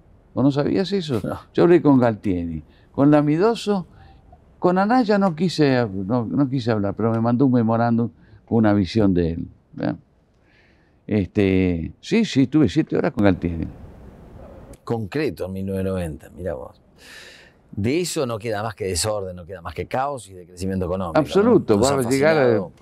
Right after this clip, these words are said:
Speaker 1: el pobre Alfonsín con un país dividido, este, con una economía en pedazos, este, no supo, no supo barrer sus propios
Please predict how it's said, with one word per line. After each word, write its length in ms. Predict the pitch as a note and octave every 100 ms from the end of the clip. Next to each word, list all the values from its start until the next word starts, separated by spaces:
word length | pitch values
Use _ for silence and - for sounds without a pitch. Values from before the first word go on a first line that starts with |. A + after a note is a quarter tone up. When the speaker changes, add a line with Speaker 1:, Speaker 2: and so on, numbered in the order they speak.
| A#1
Speaker 1:
el 80 | F2+
pobre 640 | - C#3+ C#3 A2+ G#2 G2+
Alfonsín 760 | G#2+ G2 B2 G2+ C#3+ E3 F#3+ F3+ - - - _ - - -
con 140 | A2+
un 120 | B2
país 300 | - A#2 A#2
dividido, 720 | A#2+ C#3+ G#3+ G#3+ D#3 F3+ G3 F3 D3 _ _ _ _ _ _ _
este, 420 | - G2+ F2 F#2+ F2
con 140 | G#2+
una 100 | A2
economía 460 | G#2 G2 F#2+ A2+ G#2
en 100 | F2+
pedazos, 880 | C3+ E3+ F3 B2+ - D#3+ - - - - F2
este, 500 | E2+ - E2+ - - - - _ _ -
no 200 | D2+ G#2+
supo, 680 | - A#2+ E2+ F2 E2+ D#2+ - - _ _ _ _ _ -
no 100 | G2
supo 840 | - A2+ G2+ F#2+ F2 E2+ E2 E2 -
barrer 560 | - G2 G#2 A#2 A2 F2+ _ - - _
sus 280 | - A2+ F#2
propios 720 | A#2 A#2 - A2 G2 D2+